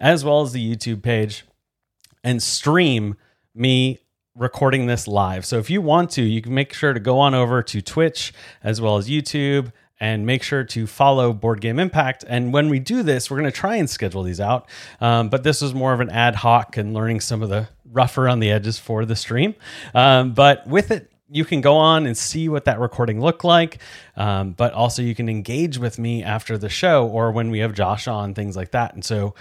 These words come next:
any questions that come in, I'll be able to answer those for those who were live, um, on those platforms, but it will not be on this content. So I will be taking this recording piece of the, uh, of the stream and putting that into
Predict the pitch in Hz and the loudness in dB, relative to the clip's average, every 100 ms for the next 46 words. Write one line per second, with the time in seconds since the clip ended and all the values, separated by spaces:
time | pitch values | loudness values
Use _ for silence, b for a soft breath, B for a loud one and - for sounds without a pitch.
0 | B B 131 151 143 147 131 - 143 123 | B B 0 0 2 2 2 0 -2 -2
1 | 113 123 113 120 120 107 110 107 104 95 | -2 -2 0 0 0 0 0 0 -2 -2
2 | 117 123 120 113 113 107 - - 120 107 | -2 -2 -2 0 0 -2 -6 -6 -6 -4
3 | 110 110 - 107 101 98 110 226 180 110 | -4 -4 -6 -4 -2 -2 -2 0 0 0
4 | 104 - B B B - 104 101 104 - | -2 -8 B B B -6 -4 -4 -4 -2
5 | 117 110 107 98 104 95 - 98 95 95 | 0 2 0 0 -4 -6 -8 -8 -6 -4
6 | 110 113 127 123 113 120 - 120 117 113 | -2 2 4 4 4 -2 0 2 2 0
7 | 107 98 - - 107 92 85 - - 117 | -2 -2 -6 -8 -8 -8 -12 -12 -4 -2
8 | 107 B B B - 127 127 117 107 156 | -2 B B B 2 4 4 0 0 -2
9 | 147 135 120 127 - 107 156 147 135 143 | 0 -2 0 -2 -2 -2 0 0 0 -2
10 | 131 - 120 120 104 92 113 104 98 - | -4 -4 -2 0 -2 -4 -4 -4 -6 -10
11 | - 101 98 95 104 98 - 120 117 110 | -12 -8 -8 -6 -6 -6 -6 -2 -2 -2
12 | 110 104 92 107 101 98 - 101 101 - | -4 -8 -6 -4 -2 -4 -6 -6 -6 -4
13 | 104 95 | -4 -4